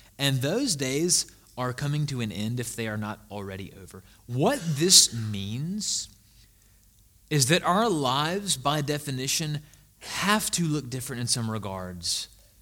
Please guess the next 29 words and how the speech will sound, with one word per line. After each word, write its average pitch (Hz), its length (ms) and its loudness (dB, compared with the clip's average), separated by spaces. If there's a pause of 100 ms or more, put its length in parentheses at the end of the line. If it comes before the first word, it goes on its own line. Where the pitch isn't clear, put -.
than 120 120 -4
people 123 320 -4
around 110 340 -2
us 101 220 -2
who 123 100 -6
do 113 100 -6
not 110 240 -4 (240)
profess 110 380 -8
the 101 100 -8
same 90 260 -6
faith. - 520 -20 (340)
It's 135 140 4
exactly 190 640 2
what 160 440 -4
the 156 120 2
Epistle 151 480 -4
James 120 600 -2 (240)
means 113 800 -2 (220)
when 139 160 0
he 147 120 4
says 131 380 2
that 117 120 -6
faith 131 420 -4
without 123 380 -4
works 117 340 -6
is 107 180 -10
dead, 82 420 -14 (960)
that 143 200 0
we're 147 280 0